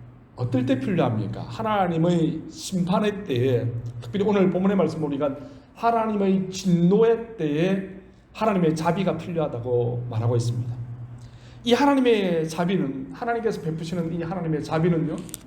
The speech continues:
그 지역이 점점 확장되어지는 것을 보게 됩니다. 창세기 말씀 보니까요, 하나님의 자비가 어디에 적용되어집니까?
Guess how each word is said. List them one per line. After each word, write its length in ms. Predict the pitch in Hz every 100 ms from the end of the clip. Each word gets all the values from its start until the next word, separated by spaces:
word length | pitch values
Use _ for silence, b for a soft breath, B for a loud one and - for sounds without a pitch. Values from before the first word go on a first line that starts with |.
| B B B B B
그 180 | - 196
지역이 760 | 190 - 214 214 180 170 160 - - - - -
점점 380 | - 165 180 196
확장되어지는 840 | - - 247 233 208 190 160 147
것을 520 | 131 131 120 117 120 -
보게 420 | - 123 113 113 -
됩니다. 280 | 113 110 - - - - B B B B
창세기 340 | - 196 208 214
말씀 280 | 185 165 170
보니까요, 520 | 165 156 151 135 135
하나님의 420 | - 202 185 160
자비가 400 | 160 160 170 156
어디에 320 | 127 131 170
적용되어집니까? 1040 | 180 170 170 160 131 113 107 104 - 110